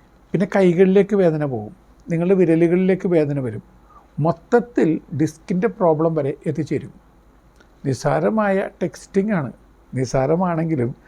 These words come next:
അത് നിങ്ങളുടെ ശാരീരിക അവസ്ഥയെ വല്ലാതെ ബാധിക്കുന്നുണ്ട്. അപ്പോൾ നിങ്ങളുടെ കുഞ്ഞ് കൂനിക്കൂമ്പി ഇരിക്കുകയാണെങ്കിൽ കൂനിക്കൂമ്പി പോകും. ഫിസിക്കലി,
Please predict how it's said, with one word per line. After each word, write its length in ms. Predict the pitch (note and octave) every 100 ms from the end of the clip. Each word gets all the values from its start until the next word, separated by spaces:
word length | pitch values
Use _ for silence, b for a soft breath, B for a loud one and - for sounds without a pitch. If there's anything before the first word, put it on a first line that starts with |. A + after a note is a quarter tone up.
| b b -
അത് 160 | D3
നിങ്ങളുടെ 240 | C#3+ B2+ E3+
ശാരീരിക 540 | E3+ C#3 C3 D3 E3
അവസ്ഥയെ 400 | E3+ D#3+ - F3+
വല്ലാതെ 300 | F#3+ D#3+ F3
ബാധിക്കുന്നുണ്ട്. 600 | F3 E3+ E3+ F#3+ F#3+ C#3+
അപ്പോൾ 840 | A2+ _ - - _ _ - G3
നിങ്ങളുടെ 340 | G#3 E3 F#3+ B3
കുഞ്ഞ് 240 | A#3 G3+
കൂനിക്കൂമ്പി 580 | G#3+ F#3 F3 F#3 G#3 G#3+
ഇരിക്കുകയാണെങ്കിൽ 480 | G3 E3+ G#3 G#3 G#3+
കൂനിക്കൂമ്പി 760 | - C#3+ D#3 G#3 - A3 G3+ A3
പോകും. 380 | G#3+ F#3 G3 G3 - _ _ _ _ _ _ _ _ -
ഫിസിക്കലി, 680 | D3+ C3+ F#3 G#3+ F#3+ B2+